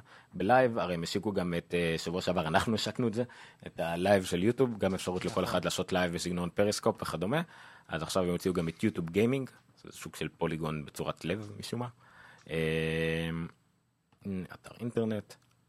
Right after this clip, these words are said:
Speaker 1: גיימינג נקודה יוטיוב נקודה קום.
Speaker 2: שבו
Speaker 1: בסדר.
Speaker 2: אפשר לראות אנשים משחקים.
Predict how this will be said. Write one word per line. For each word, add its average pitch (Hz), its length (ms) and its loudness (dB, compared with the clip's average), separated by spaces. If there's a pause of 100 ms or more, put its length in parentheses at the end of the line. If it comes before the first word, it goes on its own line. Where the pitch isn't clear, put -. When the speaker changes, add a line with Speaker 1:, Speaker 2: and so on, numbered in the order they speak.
Speaker 1:
גיימינג 101 440 4
נקודה 82 260 -2
יוטיוב 80 300 0
נקודה 73 300 -4
קום. 117 320 -4 (1000)
Speaker 2:
שבו - 160 -20
Speaker 1:
בסדר. 139 200 -4
Speaker 2:
אפשר 185 280 -6
לראות 147 340 -4
אנשים 131 300 -6
משחקים. 139 500 -8